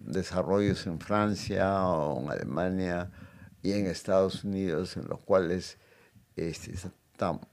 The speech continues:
estamos largamente atrás, ¿no?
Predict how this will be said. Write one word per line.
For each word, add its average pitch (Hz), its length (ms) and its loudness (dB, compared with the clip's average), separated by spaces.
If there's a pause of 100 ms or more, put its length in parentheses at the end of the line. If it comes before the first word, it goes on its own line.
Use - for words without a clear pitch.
(640)
estamos 76 720 -8 (560)
largamente 92 680 8
atrás, - 480 -2 (100)
¿no? - 200 -10